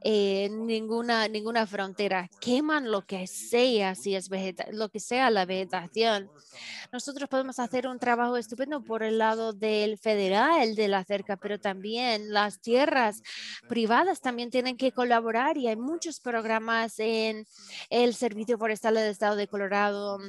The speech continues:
que ofrece muchísimas oportunidades para los, eh, propietarios de tierras privadas para controlar sus combustibles. Pero en cuanto a los desafíos, yo creo que la escala y el ritmo,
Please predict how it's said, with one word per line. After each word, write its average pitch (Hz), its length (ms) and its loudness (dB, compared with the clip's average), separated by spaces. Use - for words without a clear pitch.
que 208 400 0
ofrece 202 400 -4
muchísimas 226 560 -6
oportunidades 202 920 -4
para 196 440 2
los, 226 380 0
eh, 214 140 0
propietarios 214 640 -4
de 220 120 -2
tierras 220 480 0
privadas 214 680 4
para 214 160 -2
controlar 202 520 -2
sus 208 240 -10
combustibles. 202 600 -4
Pero 214 200 -4
en 202 80 -12
cuanto 240 300 0
a 247 60 -2
los 220 180 -4
desafíos, 214 880 0
yo 247 160 -2
creo 240 240 -2
que 220 140 -2
la 202 120 0
escala 208 560 2
y 208 180 -2
el 190 160 2
ritmo, 220 640 -4